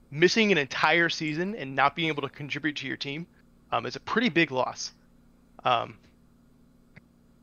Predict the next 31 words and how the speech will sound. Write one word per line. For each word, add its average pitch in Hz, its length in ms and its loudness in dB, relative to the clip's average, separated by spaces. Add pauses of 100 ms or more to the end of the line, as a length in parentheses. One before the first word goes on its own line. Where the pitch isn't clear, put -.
(220)
and 131 340 4 (200)
this 147 180 -2
is 139 240 -12 (360)
why 131 200 4
I 135 100 4
believe 151 280 -2
that 127 180 -2 (420)
Fernando 131 440 -2
Tatis 135 420 -4
Junior, 147 380 -6 (460)
um, 120 160 0
although 151 520 4
a 131 100 -6
great 143 400 -2
player, 165 420 2 (540)
um, 113 300 0 (280)
should - 280 -2
not 165 240 2
be 156 160 -2
up 147 140 2
for 160 120 -10
discussion 131 640 -8 (320)
currently 160 540 2 (440)
for 143 480 0 (200)
one 151 120 0
of 135 80 -4
the 131 60 -8
best 123 220 -6
in 78 60 -18
the 73 60 -14
league. - 260 -16